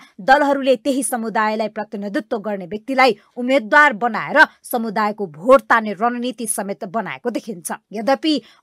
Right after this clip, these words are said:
अहिलेसम्मको अवस्थालाई हेर्दा किर्तिपुरमा सत्तारूढ दल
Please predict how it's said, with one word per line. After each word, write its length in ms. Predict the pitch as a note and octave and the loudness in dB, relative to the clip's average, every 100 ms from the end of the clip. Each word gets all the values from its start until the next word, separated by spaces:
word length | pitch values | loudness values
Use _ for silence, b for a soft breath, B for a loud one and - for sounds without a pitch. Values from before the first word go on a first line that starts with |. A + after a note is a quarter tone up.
| C4+ | 0
अहिलेसम्मको 680 | C#4+ F4 A#4 A#4+ F4 F4 F4 | 0 0 -2 -2 -4 0 2
अवस्थालाई 640 | A3 G#3 - C#4 A#3 D#3 G#3+ | 2 0 -2 0 0 -2 -6
हेर्दा 320 | B3 B3+ A3 | 2 4 4
किर्तिपुरमा 840 | - _ - C4+ C4 A3+ A3 G3 | 2 _ -6 -4 -4 -6 -6 -4
सत्तारूढ 520 | G#3 B3+ A#3 A3+ G3+ F3 | -4 -6 -4 -2 -2 -4
दल 200 | F#3+ | -6